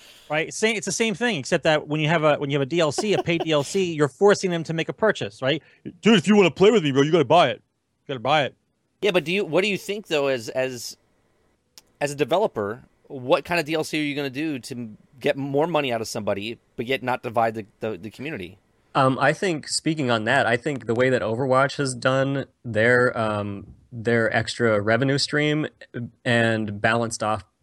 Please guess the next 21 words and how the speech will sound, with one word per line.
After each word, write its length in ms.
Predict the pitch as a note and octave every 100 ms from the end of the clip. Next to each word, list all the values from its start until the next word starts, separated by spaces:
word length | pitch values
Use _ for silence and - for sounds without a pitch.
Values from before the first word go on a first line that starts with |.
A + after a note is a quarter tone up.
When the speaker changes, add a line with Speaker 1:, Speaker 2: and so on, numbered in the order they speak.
| _ _
Speaker 3:
putting 260 | - B2+ A#2+
out 300 | A2+ G#2+ -
new 180 | A#2 A#2+
content 520 | - G#2+ B2+ C#3+ -
is 240 | G#2+ - _ _ _
pretty, 580 | - D3 D3+ C3+ G#2+ F#2+ B2+
is, 240 | A#2 G#2
is 300 | B2 A2 G#2 _ B2+
as 140 | A2+
good 240 | A2 D#3+
as 80 | C#3
I've 240 | A#2+ C3+ -
seen 160 | B2
it 100 | G#2
for 140 | A2 F#2+
a 60 |
shooter, 380 | - C3+ A#2 G2
at 100 | -
least. 340 | F#2+ - - -
I 120 | A#2+
mean, 320 | A#2 A2